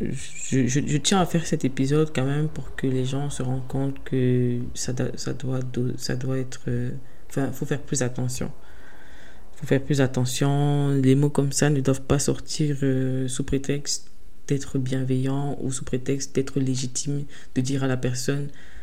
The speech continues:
comment elle doit être parce qu'on estime que ce n'est plus beau à voir, selon nous. Et, euh, voilà, quoi, c'est, c'est mon avis.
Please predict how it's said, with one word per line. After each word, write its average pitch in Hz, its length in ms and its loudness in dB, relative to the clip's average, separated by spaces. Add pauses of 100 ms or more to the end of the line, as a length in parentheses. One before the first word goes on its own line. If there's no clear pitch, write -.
(260)
comment 143 360 0
elle 147 140 2
doit 139 200 0
être 139 280 0
parce - 240 0
qu'on 143 160 0
estime 135 400 0
que 139 100 -2
ce 135 140 0
n'est 139 100 0
plus 139 220 -2
beau 139 280 0
à 131 60 0
voir, 127 540 0
selon 131 260 0
nous. 131 300 0 (920)
Et, 139 220 6
euh, 127 580 6 (1700)
voilà, 156 240 4
quoi, 131 180 2
c'est, 123 560 4
c'est 135 120 0
mon 131 140 4
avis. 131 440 4